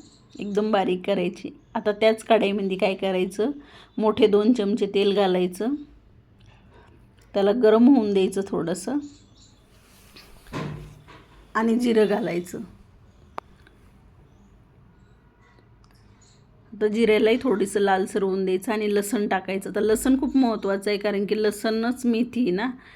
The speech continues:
त्यामुळं लसण थोडा जास्तच घालायचा. हे बघा, लसण टाकलं आहे मी. आता त्याला चांगलं परतून द्यायचं,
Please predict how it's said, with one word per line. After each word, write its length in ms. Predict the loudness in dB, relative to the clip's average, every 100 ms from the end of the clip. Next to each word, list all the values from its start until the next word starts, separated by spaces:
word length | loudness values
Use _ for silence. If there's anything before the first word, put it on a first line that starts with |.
| -20 _ -8
त्यामुळं 280 | -4 -2
लसण 340 | 0 0 0 -2 0
थोडा 160 | -2
जास्तच 500 | -2 -4 -4 -6 -4
घालायचा. 500 | -2 -2 -2 -2 -6 -10 -12 _ _ _ _ _ _ _ _ _ -8
हे 60 |
बघा, 220 | -4 0
लसण 400 | 0 -2 -2 -4
टाकलं 320 | -2 -4 -4 -2
आहे 80 |
मी. 180 | -2 -2 -6 -16 _ _ _ _ -20 -20 -8
आता 180 | -4 0
त्याला 240 | 2 2
चांगलं 340 | 0 -2 0 0
परतून 480 | -2 -4 -4 -2
द्यायचं, 440 | 0 0 0 -2